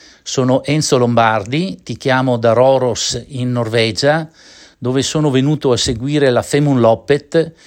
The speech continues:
che è una delle tre grandi classiche corse di sled dog, eh, corse con cani da slitta,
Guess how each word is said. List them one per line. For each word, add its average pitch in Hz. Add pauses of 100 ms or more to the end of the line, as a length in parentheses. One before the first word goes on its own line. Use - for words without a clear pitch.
(140)
che -
è -
una 151
delle 120
tre 147
grandi 127
classiche 123 (460)
corse 131
di 127
sled 120
dog, 160 (320)
eh, 123
corse 143
con 117
cani 135
da 123
slitta, 127